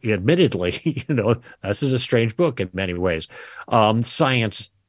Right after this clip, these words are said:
and, and, uh, and religion and the relationship there, and, uh, sex and gender and marriage. So all of these things, I'm, uh, abortion,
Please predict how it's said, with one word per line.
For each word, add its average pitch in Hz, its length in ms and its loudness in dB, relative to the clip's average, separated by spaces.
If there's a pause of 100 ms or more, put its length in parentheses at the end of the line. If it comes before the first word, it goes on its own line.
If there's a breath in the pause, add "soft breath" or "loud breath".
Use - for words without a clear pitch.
and, 104 360 0
and, 104 400 -4
uh, 101 300 0
and 110 180 -4
religion 117 480 0
and 98 140 -6
the 104 80 -2
relationship 104 560 -4
there, 92 280 -2
and, 92 360 -4
uh, 90 180 -2 (380 loud breath)
sex - 540 0
and 104 240 -2
gender 113 400 2
and 101 140 0
marriage. 117 380 -2
So 113 160 -4
all 139 180 0
of 143 80 0
these 123 220 -2
things, 110 280 -6
I'm, 95 180 -4
uh, 101 220 -2
abortion, 120 540 0